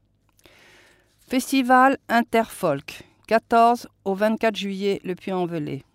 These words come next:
Festival des Nuits Basaltiques, vingt-sept au trente juillet, Brive-Charensac. Festival Country Rendez-vous,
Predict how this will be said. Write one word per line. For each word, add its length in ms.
Festival 680
des 140
Nuits 260
Basaltiques, 1000
vingt-sept 680
au 60
trente 280
juillet, 520
Brive-Charensac. 1200
Festival 680
Country 540
Rendez-vous, 580